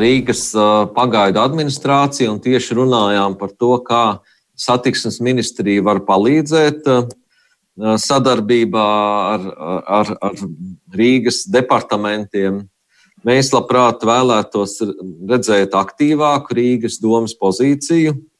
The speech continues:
dažādu projektu īstenošanā, gan kas attiecās uz Rail Baltica līnijas, ā, ā, ievadīšanu Rīgā un, un, un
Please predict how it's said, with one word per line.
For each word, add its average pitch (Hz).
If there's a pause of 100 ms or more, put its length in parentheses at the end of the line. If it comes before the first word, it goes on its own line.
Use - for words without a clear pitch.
(260)
dažādu 104
projektu 110
īstenošanā, 95
gan 120
kas -
attiecās 98
uz 101
Rail 113
Baltica 113
līnijas, 110
ā, 95 (640)
ā, 101
ievadīšanu 107
Rīgā 120 (220)
un, 95
un, 95
un 95